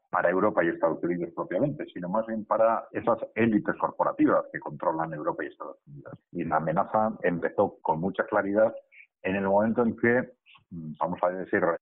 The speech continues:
Vladimir Putin y el, el entorno de los servicios de inteligencia que apoyaba a Vladimir Putin llegan al poder en Rusia y durante los primeros años inician una campaña sustancial para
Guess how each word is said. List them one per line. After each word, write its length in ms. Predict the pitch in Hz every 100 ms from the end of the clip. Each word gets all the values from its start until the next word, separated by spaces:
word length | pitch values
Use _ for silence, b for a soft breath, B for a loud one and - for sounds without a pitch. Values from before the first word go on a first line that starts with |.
| -
Vladimir 540 | 82 85 80 92 90
Putin 420 | - 113 104 85 87
y 120 | - 85
el, 200 | 82 -
el 140 | 87 87
entorno 640 | 85 - 117 90 78 - _ _ -
de 80 | 80
los 120 | 80
servicios 360 | 80 92 98
de 60 | 87
inteligencia 520 | 85 87 85 107 -
que 80 | -
apoyaba 440 | - 151 117 175
a 20 | 175
Vladimir 420 | 180 90 185 -
Putin 260 | 110 - -
llegan 260 | 85 92
al 120 | 92 -
poder 240 | 95 -
en 100 | -
Rusia 420 | 107 - - 117 127 _ _ _ -
y 100 | 113
durante 340 | 117 113 110
los 300 | 110 107 98 -
primeros 440 | - 104 117 113 110
años 340 | 113 110 113 113 - -
inician 640 | 104 117 113 117 120 -
una 480 | 110 101 104 104 82 -
campaña 640 | - 98 107 123 117 113 123 -
sustancial 600 | - 110 101 95 - 120 95 -
para 320 | - 120